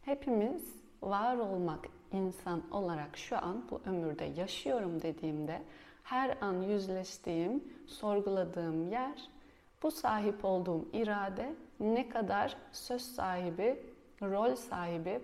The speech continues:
bütünün içerisinde cüz'i irade ve külli irade diye belki tasavvuf terminolojisiyle de söyleyebiliriz. Bireysel irade ve bütüncül irade.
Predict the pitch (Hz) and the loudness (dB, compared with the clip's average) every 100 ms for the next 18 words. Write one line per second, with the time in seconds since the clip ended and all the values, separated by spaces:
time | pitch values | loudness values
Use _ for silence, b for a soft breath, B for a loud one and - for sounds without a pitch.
0 | 180 185 - 214 220 202 - 175 165 165 | -2 -2 -4 -2 0 -2 0 -2 -2 -4
1 | 170 160 165 240 302 B B B B B | -4 -2 0 -2 -6 B B B B B
2 | - 254 233 247 254 - 196 190 185 214 | 0 4 4 4 2 2 2 4 2 2
3 | 233 233 208 196 214 185 165 165 165 180 | 0 0 0 2 4 4 0 -2 -2 -2
4 | 214 220 170 160 254 277 - 185 - 170 | -4 -2 -4 0 0 0 -6 -10 -6 -6
5 | 165 - 196 175 165 160 - - 156 156 | -6 -6 -2 0 0 -2 -6 -8 -6 -4
6 | 160 - 156 143 139 139 190 - - - | -6 -8 -6 -4 -4 -6 -8 -10 -14 -2
7 | 180 185 185 214 202 170 160 160 - 240 | 0 0 -2 -4 -2 -2 -2 -2 -2 0
8 | 208 185 - - 180 170 165 151 143 143 | 0 -2 -6 -2 -2 0 -2 -2 -4 -10
9 | - | -12